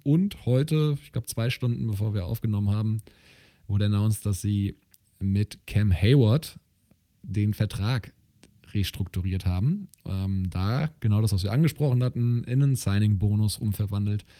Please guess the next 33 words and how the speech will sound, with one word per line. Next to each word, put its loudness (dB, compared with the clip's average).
Und 0
durch 2
diese 0
beiden 2
Geschichten 0
sparen 0
sie 2
jetzt 0
wahrscheinlich, 0
das -4
ist -8
nicht -2
ganz -2
genau 0
zu -4
beziffern, -4
aber -2
so 0
roundabout 0
fünfzehn -2
Millionen 0
Dollar -2
ein. -2
Sprich, -4
sind -6
nur 8
noch 6
elf 2
Millionen 2
drüber. 6
Das -2
waren 0
jetzt, -2